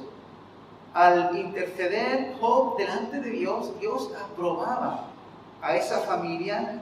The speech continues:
delante de Dios. Y tú y yo en Cristo somos aceptos en el amado.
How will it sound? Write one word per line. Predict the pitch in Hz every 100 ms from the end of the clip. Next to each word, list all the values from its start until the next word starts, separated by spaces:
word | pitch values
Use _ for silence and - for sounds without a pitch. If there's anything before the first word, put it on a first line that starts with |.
| -
delante | 151 156 151 -
de | 175 160
Dios. | 156 175 175 - - -
Y | 208 208
tú | 233 302
y | 294
yo | 254 262 -
en | 202 170
Cristo | 185 214 226 226
somos | - - 208 220 - -
aceptos | - - 202 208 - - - - - -
en | 139 139
el | 139
amado. | 135 131 127 -